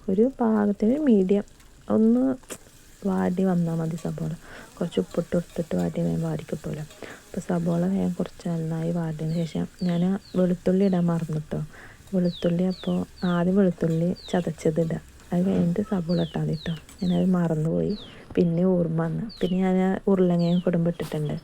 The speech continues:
അപ്പോൾ സബോള വാടി ഇടാൻ അതേപോലെ ആയാൽ മതി. സബോള വാടി വന്നതിന് ശേഷം തക്കാളി ഇടാം. തക്കാളി ഒന്ന് വാടി വരിക,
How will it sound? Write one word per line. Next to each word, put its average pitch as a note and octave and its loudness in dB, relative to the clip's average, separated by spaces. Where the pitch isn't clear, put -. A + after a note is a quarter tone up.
അപ്പോൾ F3 -2
സബോള F3 2
വാടി F3+ 0
ഇടാൻ F3 -2
അതേപോലെ F3 0
ആയാൽ D#3 -2
മതി. D3+ -6
സബോള E3+ -2
വാടി F3 0
വന്നതിന് E3+ 0
ശേഷം F#3+ -2
തക്കാളി E3+ -2
ഇടാം. F3 -2
തക്കാളി F#3 2
ഒന്ന് F3+ 2
വാടി E3 0
വരിക, E3 -2